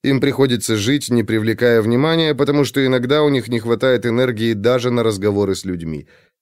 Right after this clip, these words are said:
и ничто не напоминает нам о них. Быть может, они едва держатся на ногах, но, работая за соседним столом в офисе или появляясь в школе, когда привозят и забирают детей,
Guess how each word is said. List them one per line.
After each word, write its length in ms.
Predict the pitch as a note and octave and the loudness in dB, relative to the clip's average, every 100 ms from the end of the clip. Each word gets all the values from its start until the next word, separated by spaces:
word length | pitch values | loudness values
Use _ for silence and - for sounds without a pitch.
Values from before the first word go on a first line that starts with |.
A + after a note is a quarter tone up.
| - | -4
и 100 | A#2+ | 0
ничто 340 | B2 A2+ - | 0 0 0
не 100 | D3 | 0
напоминает 680 | G#2+ G2 F#2 F2+ F2+ E2 D#2+ | 0 -2 -2 -2 -2 -4 -6
нам 260 | E2+ D#2+ - | -8 -8 -10
о 100 | E2 | -10
них. 360 | D2+ D2+ - _ _ _ _ _ _ _ _ - | -12 -14 -20 _ _ _ _ _ _ _ _ -2
Быть 180 | D3+ | -2
может, 300 | F3 B3 G3 | 2 2 2
они 180 | G3 G#3 | 2 2
едва 360 | F3 E3+ D#3+ F3+ | 2 2 2 2
держатся 440 | F3 E3+ D#3 D3+ | 2 2 0 2
на 140 | C#3+ C#3+ | 2 2
ногах, 500 | C#3 C#3+ F#3 A#2+ G#2+ | 2 2 0 0 0
но, 200 | A#2+ C3 | 2 2
работая 440 | D3 F3 E3+ D#3+ | 2 2 2 0
за 120 | C3+ | 0
соседним 500 | C#3 C3 D#3 D3 C3+ | -2 -2 0 0 0
столом 420 | - C3+ D#3 C#3+ | 0 2 2 2
в 80 | A#2+ | 0
офисе 600 | D#3+ D3+ C3+ - A#2 A2 | 0 0 -4 -2 0 2
или 100 | B2+ | 0
появляясь 640 | A#2 C#3+ C3+ D3 E3 B2+ - | 0 0 0 0 0 -2 -4
в 100 | - | -10
школе, 480 | - A#2 E3 D3 | -6 0 2 2
когда 300 | B2 G#2+ G#2 | 0 0 0
привозят 540 | G2+ G#2 G#2 A2+ G#2 G2 | 0 0 0 0 -2 -4
и 20 | |
забирают 480 | G2+ G#2 G#2 G2 F#2+ | -2 0 0 0 -2
детей, 460 | G2+ - G2 F2+ | -6 -4 -4 -4